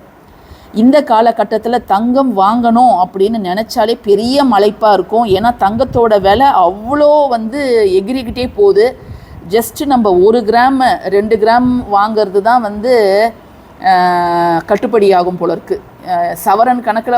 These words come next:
வாங்குறதுக்கெல்லாம் நம்ம வந்து ரொம்ப வருஷமா பணம் சேர்த்து வைக்கணும். அந்த அளவுக்கு தங்கத்தோட விலை உயர்ந்துக்கிட்டே போகுது. So, அந்த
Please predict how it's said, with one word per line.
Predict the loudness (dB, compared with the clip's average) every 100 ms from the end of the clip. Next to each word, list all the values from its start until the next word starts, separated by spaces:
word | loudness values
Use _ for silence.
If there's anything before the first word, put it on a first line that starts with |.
| 0
வாங்குறதுக்கெல்லாம் | 0 -2 -2 -4 0 0 2 2
நம்ம | 0 -2
வந்து | -2 -2 0 0
ரொம்ப | 0 0 0 2 2 0
வருஷமா | -2 -4 0 0
பணம் | 0 0 0
சேர்த்து | -2 -2 -2
வைக்கணும். | -4 -4 -4 -4
அந்த | 0 2
அளவுக்கு | 2 0 -8 -4
தங்கத்தோட | -4 -2 -2 0 2
விலை | 2 2 0 -4 -20 -20 -20 -20 -16 -12 -8 -2
உயர்ந்துக்கிட்டே | 0 2 2 -2 0 -2 0
போகுது. | 0 2 0 -2 -14 -20 -20 -20 -20 -20
So, | -4 0
அந்த | 2 2 0 -2